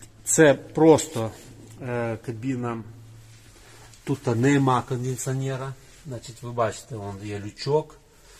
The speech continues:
тут ті штори. Тут же воно все по-дорослому.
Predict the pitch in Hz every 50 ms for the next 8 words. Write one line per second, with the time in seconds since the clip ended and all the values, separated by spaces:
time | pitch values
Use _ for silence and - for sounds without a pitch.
0 | - - - - - - 143 120 104 98 95 - - 123 110 - - - 143 147
1 | 156 156 151 156 156 123 - - - - _ - - - - - - - - -
2 | - - - - - - - _ _ _ _ - - - - - - - 127 123
3 | 117 107 104 104 104 101 104 104 104 107 110 104 - - - - 120 117 117 110
4 | - - - - - - - - - - 131 131 117 123 127 117 113 110 101 -
5 | - - 95 95 95 95 92 90